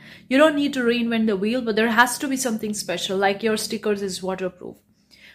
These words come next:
or you have a, some fan art stickers, or you have the stickers around particular cause or particular, mm,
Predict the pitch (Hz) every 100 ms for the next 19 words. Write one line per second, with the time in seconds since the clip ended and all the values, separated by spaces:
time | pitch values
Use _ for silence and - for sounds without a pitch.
0 | - 220 226 262 247 240 226 233 226 220
1 | 254 247 214 208 - - 202 170 156 -
2 | - - 247 262 254 247 - _ _ _
3 | _ _ _ _ _ _ _ _ - 220
4 | 277 254 247 247 247 254 - 233 233 226
5 | 208 220 214 220 220 - - - - _
6 | _ _ _ _ _ _ _ _ 254 254
7 | 247 233 226 - 269 196 170 - - _
8 | _ _ _ _ - 208 208 262 269 269
9 | 240 233 - _ 202 190 190 190